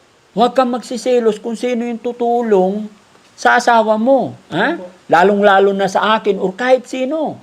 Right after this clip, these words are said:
Speaker 2: Opo.
Speaker 1: Huwag basta-basta magsiselos. May asawa ako, may pamilya din ako.
Speaker 2: Opo, alam ko po yun. Napapanood ko
Speaker 1: Eh, yun
Speaker 2: po rin
Speaker 1: pala
Speaker 2: po
Speaker 1: eh.
Speaker 2: yung
Speaker 1: Oh, yun
Speaker 2: asawa
Speaker 1: pala eh.
Speaker 2: mo.
Speaker 1: Bakit ka nagselos?
Speaker 2: Yun nga po, nakainom po. Dala po ng pagod siguro nun. Kaya po ako nagalit.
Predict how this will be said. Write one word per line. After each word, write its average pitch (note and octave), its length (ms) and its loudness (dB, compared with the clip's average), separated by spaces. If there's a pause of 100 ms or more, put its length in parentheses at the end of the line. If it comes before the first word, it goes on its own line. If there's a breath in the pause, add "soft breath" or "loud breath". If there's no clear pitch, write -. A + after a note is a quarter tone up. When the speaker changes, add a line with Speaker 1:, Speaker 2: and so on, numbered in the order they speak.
(140)
Speaker 2:
Opo. F#3+ 240 -20
Speaker 1:
Huwag F#3+ 160 2
basta-basta F#3 560 0
magsiselos. F#3 720 -6 (340 soft breath)
May A#3 160 0
asawa A#3+ 560 0
ako, C4+ 240 -4
may G#3+ 160 -2
pamilya G#3 560 0
din G#3+ 160 -6
ako. F#3+ 540 -2 (320)
Speaker 2:
Opo, G3 260 -20
alam G3+ 300 -14
ko A3+ 100 -18
po A3+ 140 -20
yun. A3+ 180 -20 (500)
Napapanood G3 840 -12
ko - 160 -12
Speaker 1:
Eh, A3+ 160 4
yun B3+ 160 2
Speaker 2:
po A3 60 -10
rin - 20 4
Speaker 1:
pala C4 220 4
Speaker 2:
po C4+ 80 4
Speaker 1:
eh. B3+ 100 6
Speaker 2:
yung F#3+ 160 -2
Speaker 1:
Oh, A#3+ 160 2
yun C4+ 140 2
Speaker 2:
asawa C#4+ 80 0
Speaker 1:
pala C4+ 160 6
eh. D4 80 4
Speaker 2:
mo. G3 80 -2
Speaker 1:
Bakit C4 240 -2
ka D#4 120 -2
nagselos? D4 680 0 (460 soft breath)
Speaker 2:
Yun A3 240 -18
nga A#3 160 -14
po, F#3+ 160 -20
nakainom G3+ 580 -16
po. G3 160 -18
Dala F#3+ 300 -14
po G3+ 240 -18
ng G#3+ 400 -18
pagod F#3 340 -12
siguro G#3+ 380 -14
nun. B3 320 -16 (640)
Kaya F#3+ 240 -8
po G3 160 -12
ako G3+ 160 -14
nagalit. F#3+ 480 -12